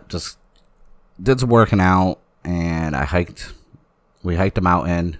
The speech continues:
'cause I was trying to find a waterfall, which didn't really work in my favor. And so, 'cause it was, like, a hundred degrees out, which was a big mistake, honestly, but hey, cardio.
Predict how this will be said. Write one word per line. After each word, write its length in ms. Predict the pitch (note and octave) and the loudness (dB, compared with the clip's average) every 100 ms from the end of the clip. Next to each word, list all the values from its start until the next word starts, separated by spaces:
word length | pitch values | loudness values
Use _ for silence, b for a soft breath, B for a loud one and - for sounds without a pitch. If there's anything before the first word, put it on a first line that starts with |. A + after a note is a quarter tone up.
| - | -6
'cause 100 | F#2 | -2
I 60 | |
was 80 | E2 | 0
trying 160 | - E2+ | 0 -2
to 40 | |
find 420 | - E2+ E2 E2 | 0 0 0 -2
a 80 | - | -2
waterfall, 680 | F2+ D#2+ D#2+ E2 D#2+ D#2 D#2+ - | 0 2 2 2 2 2 0 -4
which 340 | D2 C#2+ - - _ | -6 -6 -10 -20 _
didn't 200 | - A#1+ | -6 -4
really 140 | G#1+ G#1+ | -4 -4
work 200 | G#1+ - | -6 -6
in 40 | |
my 100 | G1+ | -8
favor. 500 | - D2+ C#2+ C2+ F#2 B B B B B - | -4 -2 -2 -2 -4 B B B B B -2
And 640 | G2 G2+ G2+ - F#2+ F2+ | 2 4 4 4 2 -4
so, 760 | - G#2 F#2 F#2 F2+ F2+ F2+ - - | -4 -2 0 2 0 0 -2 -6 -12
'cause 120 | - | -8
it 40 | D#2+ | -6
was, 100 | D2 | -6
like, 100 | C2 | -8
a 60 | |
hundred 380 | B1+ - F2+ D#2 | -12 -6 -4 -4
degrees 420 | C#2+ - D#2 C#2+ | -6 -6 -6 -4
out, 300 | D2 D2+ D2+ | -2 0 -2
which 180 | D2+ - | -4 -6
was 300 | D2 C2 - | -6 -8 -6
a 80 | - | 4
big 160 | C#3+ | 6
mistake, 480 | G#2+ E2+ - D2 C#2 | 6 2 0 -2 -2
honestly, 440 | C#2 C2+ C#2+ - D2 | -4 -4 -4 -4 -2
but 260 | D2+ D2 | -2 -2
hey, 220 | G2+ D#2+ - | -2 -4 -4
cardio. 520 | - G2 E2+ C#2 C2+ | 2 2 4 0 -4